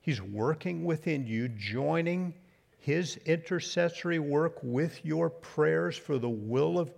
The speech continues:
God to be done in your life. Now, someone may wonder, "Why don't we see more results from that?"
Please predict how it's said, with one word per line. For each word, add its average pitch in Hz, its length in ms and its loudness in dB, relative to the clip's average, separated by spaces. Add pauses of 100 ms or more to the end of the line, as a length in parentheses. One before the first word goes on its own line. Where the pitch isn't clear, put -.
(120)
God 143 380 -2
to 160 60 -6
be 156 180 -4
done 139 420 -4 (480)
in 135 160 0
your 151 160 -2
life. - 720 -8 (2750)
Now, - 60 -12
someone 127 400 -2
may 98 100 -2
wonder, 101 280 -4
"Why 110 200 -2
don't 131 140 -4
we 120 100 -6
see - 240 -6
more 117 280 -2
results 104 520 -4
from - 280 -8
that?" 95 400 -6